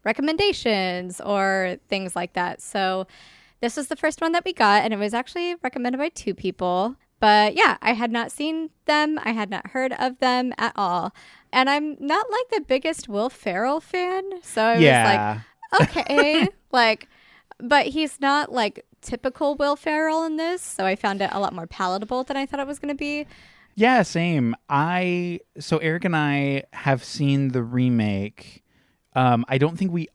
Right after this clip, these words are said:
Speaker 2: knew it was a remake. I think it was just, we just thought it was, like, a new, like, sort of dramedy. Um, we both really like the direct-, or one of the directors and the screenwriter, Jim Rash from Community and, uh, other stuff. And, uh,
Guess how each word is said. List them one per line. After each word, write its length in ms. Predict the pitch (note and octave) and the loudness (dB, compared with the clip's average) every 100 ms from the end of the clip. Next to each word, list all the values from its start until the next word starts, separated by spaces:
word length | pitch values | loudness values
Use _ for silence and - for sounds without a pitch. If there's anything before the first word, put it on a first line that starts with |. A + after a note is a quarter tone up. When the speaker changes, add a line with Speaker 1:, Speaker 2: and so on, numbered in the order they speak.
| - | -4
Speaker 2:
knew 300 | C3+ B2 C3 | 0 2 2
it 100 | E3+ | 0
was 180 | F#3 G3+ | -6 -4
a 40 | |
remake. 560 | G3 G3+ G3+ G#3 G3 - | 0 0 0 -2 -6 -6
I 100 | D3 | -4
think 140 | C#3+ | -2
it 60 | C3 | 0
was 120 | B2+ | 0
just, 120 | C3 | 0
we 120 | C3+ | 0
just 160 | A#2+ - | -2 0
thought 120 | A#2+ | 0
it 60 | A#2 | 2
was, 140 | A#2 | 0
like, 340 | A2+ G#2+ - _ _ _ _ _ - | 0 -2 -4 _ _ _ _ _ -2
a 60 | |
new, 480 | C3+ C3 A#2+ A#2 A2 - | 2 2 2 -2 -6 -6
like, 260 | B2+ G#2+ - | -2 -2 -2
sort 200 | B2 A2 | -2 -2
of 180 | G2 _ _ - C#3 | -4 _ _ -20 -6
dramedy. 840 | A#2 B2 A#2+ B2+ B2+ B2+ B2 C3 _ _ - _ _ | 2 4 6 2 2 2 0 -2 _ _ -20 _ _
Um, 180 | C3+ B2+ | 2 2
we 100 | C#3 | 4
both 180 | D3 D#3 | 4 4
really 220 | D#3+ D#3+ | 2 4
like 200 | D3 D3 | 2 0
the 80 | C#3 | 0
direct-, 360 | A#2+ A#2 B2 _ - | 0 0 -2 _ -2
or 200 | C#3 B2+ | 2 2
one 180 | A2+ C#3 | 2 0
of 40 | B2+ | 2
the 60 | |
directors 480 | A2 G#2 - A2 G#2 | 2 0 0 -4 -4
and 260 | - A2+ G#2+ | -4 -4 -4
the 60 | |
screenwriter, 380 | - A2+ G#2 G#2 | -4 -2 -2 -2
Jim 240 | A2 G#2 | -2 0
Rash 260 | G#2 G2+ G2+ | 0 -2 -4
from 260 | - G2+ G2 | -6 -6 -4
Community 380 | A2+ G#2+ G#2 | -4 -2 -2
and, 180 | G2+ G#2 - _ _ | -2 -4 -8 _ _
uh, 160 | A2+ G2 - - - | -8 -8 -10 -14 -6
other 180 | A2 G2+ | -4 -4
stuff. 400 | - F#2+ G#2+ - _ _ - - _ | -4 -6 -6 -10 _ _ -20 -20 _
And, 240 | - C#3 C3+ | 0 4 6
uh, 280 | B2+ B2 | 6 4